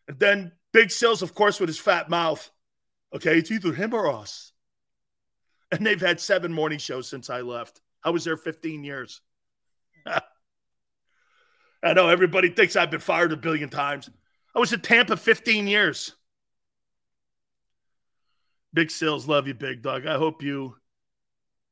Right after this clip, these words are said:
had a good birthday. I did. Thank you very much. You know what my kind of birthday is, my friend,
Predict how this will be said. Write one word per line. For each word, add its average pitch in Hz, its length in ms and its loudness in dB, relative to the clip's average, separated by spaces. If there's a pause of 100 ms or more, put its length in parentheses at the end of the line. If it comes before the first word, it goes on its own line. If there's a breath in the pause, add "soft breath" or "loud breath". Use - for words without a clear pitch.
(260)
had 139 180 -2
a - 40 -10
good 156 280 -4
birthday. 147 400 -2
I 156 160 0
did. 156 400 -2
Thank 156 240 -6
you 156 60 -10
very 147 260 -2
much. 151 300 -4
You 151 60 -8
know 170 120 -4
what 180 140 -4
my 180 160 0
kind 175 260 -4
of 139 80 -8
birthday 175 440 0
is, 180 200 -2
my 180 180 0
friend, 185 440 -4